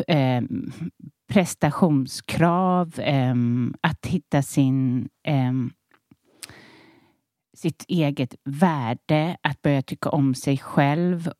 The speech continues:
Och om du är intresserad så får du jättegärna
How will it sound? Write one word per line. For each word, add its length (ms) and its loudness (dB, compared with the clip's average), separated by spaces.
Och 600 0
om 180 2
du 140 0
är 280 2
intresserad 880 -2
så 200 -2
får 120 0
du 80 4
jättegärna 1000 0